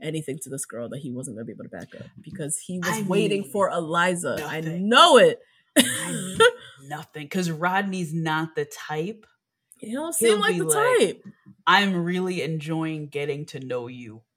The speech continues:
Speaker 2: You know
Speaker 1: Yeah.
Speaker 2: what I'm saying? That's as
Speaker 1: <laughs>
Speaker 2: far as
Speaker 1: Right.
Speaker 2: that went.
Speaker 1: As far
Speaker 2: None
Speaker 1: as it
Speaker 2: of this,
Speaker 1: went.
Speaker 2: like,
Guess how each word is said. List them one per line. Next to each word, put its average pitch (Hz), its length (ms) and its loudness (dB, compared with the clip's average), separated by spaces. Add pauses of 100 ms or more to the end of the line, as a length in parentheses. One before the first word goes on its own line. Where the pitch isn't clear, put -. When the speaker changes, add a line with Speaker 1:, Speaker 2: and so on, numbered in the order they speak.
(140)
Speaker 2:
You 330 120 2
know 285 100 10
Speaker 1:
Yeah. 320 300 12
Speaker 2:
what - 80 6
I'm 180 80 8
saying? 175 280 4 (220)
That's 208 240 8
as - 180 8
Speaker 1:
<laughs> - 120 4
Speaker 2:
far 208 180 12
as 220 120 10
Speaker 1:
Right. 156 80 -2
Speaker 2:
that 180 260 6
went. 156 340 -2
Speaker 1:
As 240 360 2
far 262 280 8
Speaker 2:
None 214 240 8
Speaker 1:
as 214 140 8
it - 20 6
Speaker 2:
of 392 80 2
this, 403 240 10 (120)
Speaker 1:
went. 175 40 -2
Speaker 2:
like, 160 560 4